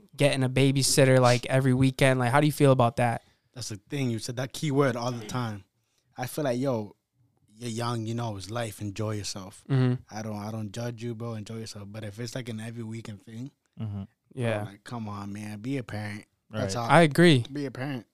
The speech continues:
Speaker 1: I think once in a
Speaker 2: Come on.
Speaker 1: while, like, you have every
Speaker 2: Nah, you
Speaker 1: right to go
Speaker 2: definitely
Speaker 1: have fun. Like, you know what I mean?
Speaker 2: But we're humans.
Speaker 1: Mm-hmm.
Speaker 3: Right,
Speaker 2: But we
Speaker 3: right.
Speaker 2: need
Speaker 1: We
Speaker 2: that
Speaker 1: need
Speaker 2: break,
Speaker 1: that,
Speaker 2: yeah.
Speaker 1: yeah.
Speaker 2: Bro, we're humans, bro. As we talk, bro, parenting could be hard.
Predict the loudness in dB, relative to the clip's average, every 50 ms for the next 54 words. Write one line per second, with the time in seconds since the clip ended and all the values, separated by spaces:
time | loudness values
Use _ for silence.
0 | 0 0 2 6 6 6 8 8 6 6 6 6 6 6 6 8 8 8 10 10
1 | 10 8 8 6 6 6 6 6 8 8 8 8 10 10 10 10 10 10 10 10
2 | 10 10 10 10 10 8 8 8 8 10 10 10 8 4 0 _ _ _ _ _
3 | _ _ 0 2 4 6 6 8 8 8 8 8 6 6 4 4 4 2 0 -4
4 | _ _ _ -6 -2 0 0 0 2 2 2 0 0 -2 -4 -6 -14 -18 -20 _
5 | _ -2 0 2 4 4 4 2 2 0 -2 -2 0 0 2 2 2 0 2 4
6 | 6 6 8 8 8 8 8 6 6 4 4 2 2 0 2 2 0 0 -2 -6
7 | -12 _ _ _ _ _ _ -12 -8 -6 -6 -6 -6 -6 -4 -4 -4 -4 -6 -6
8 | -8 -10 -12 -16 _ _ -14 -12 -12 -12 -14 -16 _ _ _ -14 -10 -8 -6 -4
9 | -4 -4 -2 -2 -2 -2 -2 -4 -6 _ -14 -12 -12 -12 -8 -6 -6 -4 -4 -4
10 | -4 -6 -6 -6 -6 -6 -6 -6 -6 -8 -8 -12 -14 -18